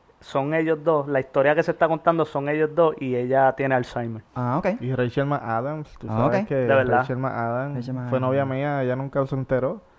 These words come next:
Speaker 3: pero pues.
Speaker 1: Mano, pues tenemos,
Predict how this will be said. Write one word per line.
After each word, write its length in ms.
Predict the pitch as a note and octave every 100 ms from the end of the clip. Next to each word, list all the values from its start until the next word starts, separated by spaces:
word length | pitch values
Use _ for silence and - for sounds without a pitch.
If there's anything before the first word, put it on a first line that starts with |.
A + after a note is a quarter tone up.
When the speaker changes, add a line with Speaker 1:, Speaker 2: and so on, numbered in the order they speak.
| _ _ _ - - -
Speaker 3:
pero 220 | B2 A#2+
pues. 240 | A#2+ A#2+ - - _ - _ B2+
Speaker 1:
Mano, 340 | B2+ C#3 E3+
pues 260 | D3+ C3+ -
tenemos, 340 | C3+ C3 C3